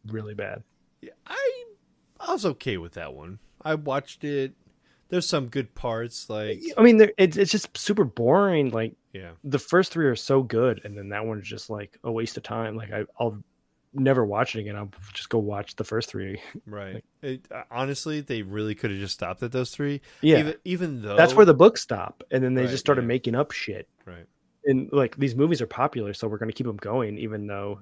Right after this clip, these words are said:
Speaker 1: there are no more books to base our movies on. <laughs>
Speaker 2: Should've just stopped it there.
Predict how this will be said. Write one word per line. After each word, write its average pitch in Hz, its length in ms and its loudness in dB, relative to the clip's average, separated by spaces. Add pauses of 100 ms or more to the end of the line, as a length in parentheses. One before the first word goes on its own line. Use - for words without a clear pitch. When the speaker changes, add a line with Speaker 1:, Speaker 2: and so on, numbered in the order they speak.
(120)
Speaker 1:
there 113 120 0
are 107 120 -2
no 113 120 -4
more 110 180 -4
books 104 340 -10
to 117 80 -10
base - 400 -8
our 113 280 -8 (460)
movies 127 340 2
on. - 300 -2 (400)
<laughs> - 420 -20
Speaker 2:
Should've 107 240 -10
just - 380 -12
stopped - 380 -14
it 87 100 -14
there. 92 240 -10